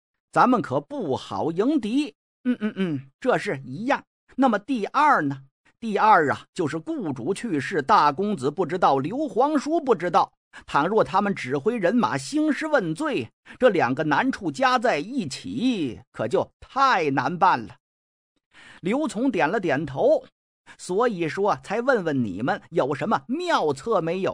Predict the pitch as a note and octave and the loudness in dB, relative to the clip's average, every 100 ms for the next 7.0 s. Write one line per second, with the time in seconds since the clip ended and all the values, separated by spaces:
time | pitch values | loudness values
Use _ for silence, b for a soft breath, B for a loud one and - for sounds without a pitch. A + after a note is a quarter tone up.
0 | - C#3+ C3+ _ _ _ _ D#3+ E3 D#3 | -4 -8 -10 _ _ _ _ 0 4 4
1 | C#3 B2+ A#2+ _ _ _ _ _ b - | 4 0 -4 _ _ _ _ _ b -8
2 | C3 E3+ G3+ G#3 F3 F#3 B2 C3 A3+ A3+ | 0 2 4 4 4 0 0 -2 -4 -6
3 | - G#3 G#3 G3+ C3 F3+ C3 G2 - G#3 | -2 -4 -4 -6 -6 -4 -4 -4 -6 -4
4 | C3 A#2+ - C3+ A#3 A3 B3 B3 A#2+ G2+ | -2 -6 -4 -2 -2 -4 -8 -4 -4 -4
5 | A#2 B2+ C4 - _ _ _ b - G3 | -2 0 -2 -4 _ _ _ b 0 2
6 | E3 D3 F3 F#3+ - B3+ B3 G#3 G#3 C3+ | 4 2 0 -2 -2 0 2 2 2 0